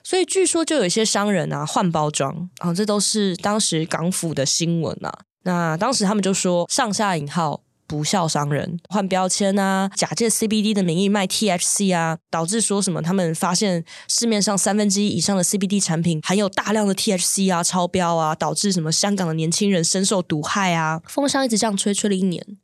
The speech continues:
然后你也知道香港的立法会基本上名存实亡。想当然尔，在二零二二年的年底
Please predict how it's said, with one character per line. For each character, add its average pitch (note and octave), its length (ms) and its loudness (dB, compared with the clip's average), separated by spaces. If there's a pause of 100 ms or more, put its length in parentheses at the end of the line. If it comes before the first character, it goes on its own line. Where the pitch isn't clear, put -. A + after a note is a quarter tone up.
(140)
然 G3+ 120 0
后 A#3 120 0
你 G3+ 100 2
也 G#3 80 2
知 F3+ 140 0
道 F#3 100 2
香 F#3+ 160 0
港 E3+ 140 0
的 D#3 80 0
立 F3+ 100 2
法 C#3+ 160 -2
会 E3 180 0
基 E3+ 140 -4
本 D#3+ 160 0
上 D#3+ 340 -2 (120)
名 D#3+ 180 -2
存 D#3 180 -2
实 D3+ 240 -4
亡。 D3+ 200 -6 (200)
想 D#3 260 -6
当 E3 120 0
然 D#3 180 0
尔， D3+ 300 -6
在 F3 160 -2
二 F#3 180 -2
零 E3 100 -2
二 F3 160 -2
二 F3 60 0
年 D#3 140 -2
的 D3+ 80 -6
年 D3+ 260 -4
底 - 240 -10